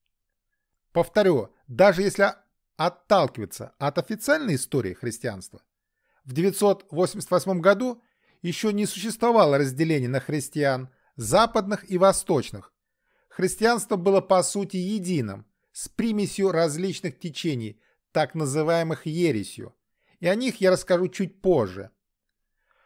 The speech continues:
Почему читать летопись смешно? А потому что официальное разделение христиан на восточных, условно греко-византийских, и западных, европейских, произошло лишь в тысяча пятьдесят четвертом году,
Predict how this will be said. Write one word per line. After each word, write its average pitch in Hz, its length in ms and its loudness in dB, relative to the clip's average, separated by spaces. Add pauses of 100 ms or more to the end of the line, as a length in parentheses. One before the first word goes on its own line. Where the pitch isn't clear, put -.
(180)
Почему 254 560 -2 (340)
читать 202 640 4
летопись 185 640 2
смешно? 160 580 -4 (160)
А 131 140 -6
потому 214 340 2
что - 200 -2
официальное 202 760 0
разделение 196 500 0
христиан 185 540 2
на 185 100 6
восточных, 185 760 0
условно 165 420 -2
греко-византийских, 151 1120 -4
и 180 100 -4
западных, 170 600 -2 (180)
европейских, 170 760 0 (920)
произошло 190 520 4
лишь 220 280 -2 (340)
в - 160 -18
тысяча 202 460 0
пятьдесят 196 420 2
четвертом 185 460 0
году, 156 420 2